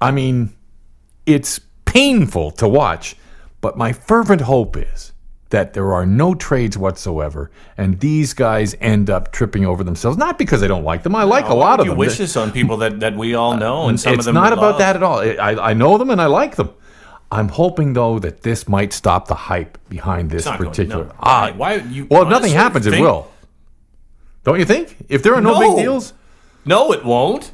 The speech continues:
Speaker 1: Oh,
Speaker 2: Have you
Speaker 1: I
Speaker 2: not been watching this for the last few years? Rarely is there anything big going on.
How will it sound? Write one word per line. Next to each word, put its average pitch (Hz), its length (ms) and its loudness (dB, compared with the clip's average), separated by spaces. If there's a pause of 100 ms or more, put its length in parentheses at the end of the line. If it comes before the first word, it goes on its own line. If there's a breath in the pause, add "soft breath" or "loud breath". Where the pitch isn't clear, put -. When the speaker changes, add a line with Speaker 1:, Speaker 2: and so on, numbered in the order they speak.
Speaker 1:
Oh, 156 220 0
Speaker 2:
Have 123 100 2
you 190 60 0
Speaker 1:
I 208 40 0
Speaker 2:
not 220 200 0
been 196 220 0
watching 175 420 -2
this 220 160 -4
for - 140 -6
the 214 80 -4
last 196 280 -4
few 202 220 -6
years? 196 420 -4
Rarely 160 560 -2
is 120 140 -2
there 117 160 0
anything 107 420 -4
big 98 260 -2
going 104 340 -2
on. 78 360 -8